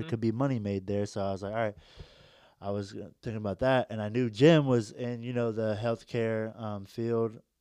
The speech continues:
Speaker 2: the medical field.
Speaker 1: Yeah.
Speaker 2: So I was like, you know, "I'll, I'll chat, I'll chat with him and, and, uh, see what he thinks." And not so long ago, I asked him if there were any internships at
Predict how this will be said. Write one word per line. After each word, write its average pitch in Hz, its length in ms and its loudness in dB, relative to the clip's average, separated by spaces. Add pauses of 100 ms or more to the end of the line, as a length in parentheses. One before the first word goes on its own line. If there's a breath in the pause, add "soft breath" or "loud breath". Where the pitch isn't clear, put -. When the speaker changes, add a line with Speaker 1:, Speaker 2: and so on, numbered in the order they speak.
(240)
Speaker 2:
the 104 80 -12
medical 110 360 -6
field. 113 520 -2
Speaker 1:
Yeah. 131 140 -6 (440 soft breath)
Speaker 2:
So - 180 -2
I 131 100 6
was 131 100 0
like, 135 240 0
you 127 80 -2
know, 131 100 0
"I'll, 127 420 2
I'll 127 220 0
chat, 123 380 -2
I'll 123 100 -6
chat 123 220 0
with 117 80 -2
him 123 260 -4
and, 101 260 -8 (280)
and, 104 200 -8
uh, 98 360 -4 (160)
see - 160 -10
what 110 100 -4
he 110 80 -4
thinks." 107 460 -8 (180)
And 98 480 -8 (220)
not 104 180 -12
so - 80 -10
long 107 160 -4
ago, 104 120 -4
I 98 80 -2
asked 104 240 -4
him 104 60 -4
if 95 80 -10
there 104 120 -4
were 98 80 -4
any 101 280 -10
internships 101 800 -10
at 107 220 -6